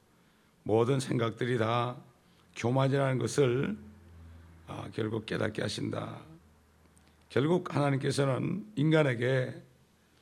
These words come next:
자신이 자신의 찬 교만을 얼마나 가지고 있었는가 하는 것을 보여주십니다.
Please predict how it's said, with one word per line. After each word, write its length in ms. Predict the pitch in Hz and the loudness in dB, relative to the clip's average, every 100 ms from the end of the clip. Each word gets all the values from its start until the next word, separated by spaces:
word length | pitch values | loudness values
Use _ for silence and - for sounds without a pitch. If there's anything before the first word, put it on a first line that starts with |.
| _ _ _ _ _ _ _ _ _ | _ _ _ _ _ _ _ _ _
자신이 840 | - 127 165 180 131 139 - - - _ _ _ _ _ _ _ _ | 0 2 4 4 4 0 -2 -10 -20 _ _ _ _ _ _ _ _
자신의 420 | - 120 113 151 156 | -6 -2 4 4 6
찬 220 | 160 165 | 4 4
교만을 720 | 131 131 139 151 135 131 - - - _ _ _ _ - _ | 4 4 6 4 2 0 -4 -10 -20 _ _ _ _ -20 _
얼마나 400 | - 127 147 160 | 0 4 6 4
가지고 300 | 135 131 139 | 4 4 4
있었는가 420 | 131 135 131 127 | 2 0 0 0
하는 100 | 123 | 0
것을 540 | 117 113 123 120 123 - _ _ _ _ _ | 0 -2 -2 -4 -6 -14 _ _ _ _ _
보여주십니다. 800 | - 113 120 107 - - 104 - | 0 2 4 0 -2 -4 -6 -10